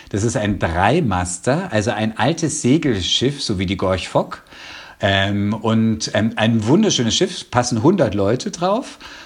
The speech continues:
Und, ähm, also man ist da jetzt auch nicht unter den Massen. Und, äh,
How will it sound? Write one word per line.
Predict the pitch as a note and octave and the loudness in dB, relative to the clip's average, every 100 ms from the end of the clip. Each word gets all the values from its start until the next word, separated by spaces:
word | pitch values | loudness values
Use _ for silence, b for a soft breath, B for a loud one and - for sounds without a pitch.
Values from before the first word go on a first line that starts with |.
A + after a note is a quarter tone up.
| B | B
Und, | A2+ A#2+ C3 B2+ - | 2 4 4 4 0
ähm, | B2 A2+ A2+ A#2 A#2+ A2+ | 2 2 4 2 0 0
also | G#2+ | 0
man | G2 G2+ | 0 0
ist | A2 - | -2 -2
da | A#2 | -2
jetzt | G2+ F#2+ | -2 -4
auch | A2+ | -2
nicht | G#2 A2+ | -2 -2
unter | G2 | -2
den | F#2 F2 | 0 2
Massen. | A2 C#3+ G#3 B3 - - _ _ _ _ - - | 0 0 -2 -2 -10 -20 _ _ _ _ -16 -6
Und, | A2 A#2+ A2 - | 0 2 0 -2
äh, | G#2+ | -4